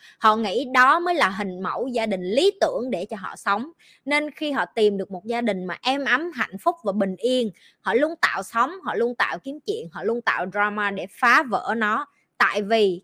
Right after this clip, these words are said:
cái belief system, cái bài cũ chị đã dạy, cái niềm tin trong quá khứ của họ lái họ và làm cho họ tưởng là như vậy mới gọi là hạnh phúc, chứ không phải hạnh phúc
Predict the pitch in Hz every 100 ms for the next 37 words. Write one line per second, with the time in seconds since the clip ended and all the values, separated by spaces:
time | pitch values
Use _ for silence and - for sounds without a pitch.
0 | _ 285 233 208 269 285 302 - - 214
1 | 190 - 233 175 - 208 214 - 156 175
2 | 214 - - _ _ _ _ _ 427 415
3 | 262 226 302 302 311 233 - 226 247 254
4 | 311 311 302 359 214 220 90 87 - _
5 | _ _ 220 233 254 349 359 185 78 -
6 | _ 202 202 214 202 196 233 214 147 -
7 | 226 190 269 403 - _ - _ - 226
8 | 254 240 233 226 269 254 220 214 208 240
9 | 254 - 170 170 139 165 196 - _ _
10 | _ _ 311 359 415 - 330 339 - -
11 | 214 277 254 165 - 330